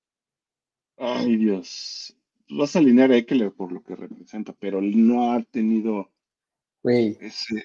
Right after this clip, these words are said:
Speaker 1: ese, ese despunte que estábamos esperando
Speaker 2: Está
Speaker 1: de
Speaker 2: corriendo
Speaker 1: Eckler.
Speaker 2: como en cámara lenta Eckler, güey.
Speaker 1: Sí.
Speaker 2: Ya se cansó,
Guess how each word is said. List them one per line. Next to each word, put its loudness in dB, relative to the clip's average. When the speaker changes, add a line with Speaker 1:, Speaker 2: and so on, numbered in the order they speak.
Speaker 1:
ese, -14
ese -6
despunte -4
que -18
estábamos -2
esperando -4
Speaker 2:
Está -2
Speaker 1:
de -4
Speaker 2:
corriendo 6
Speaker 1:
Eckler. 0
Speaker 2:
como 4
en -4
cámara 0
lenta -2
Eckler, -8
güey. -20
Speaker 1:
Sí. -12
Speaker 2:
Ya 0
se -2
cansó, -2